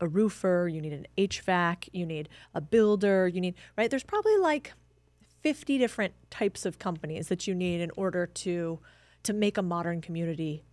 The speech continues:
exist. Not thrive, but exist. And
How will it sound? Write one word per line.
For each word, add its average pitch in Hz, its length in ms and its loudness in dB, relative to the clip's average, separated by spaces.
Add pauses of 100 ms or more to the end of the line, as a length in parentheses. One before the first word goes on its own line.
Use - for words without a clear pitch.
(300)
exist. - 760 -4
Not 247 220 2
thrive, 160 480 0
but 185 120 -2
exist. 165 640 -8 (600)
And 214 480 4